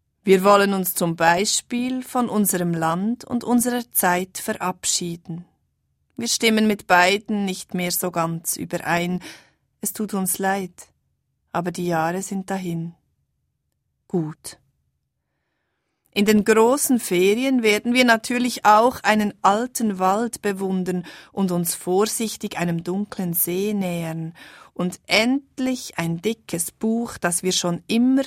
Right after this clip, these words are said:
zu Ende lesen wollten, zu Ende lesen. Niemand soll uns erreichen.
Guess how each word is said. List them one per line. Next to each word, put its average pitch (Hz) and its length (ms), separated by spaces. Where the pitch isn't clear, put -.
zu - 220
Ende 220 380
lesen 202 520
wollten, 170 640
zu - 260
Ende 160 380
lesen. 151 560
Niemand 185 580
soll 175 180
uns 170 220
erreichen. 165 640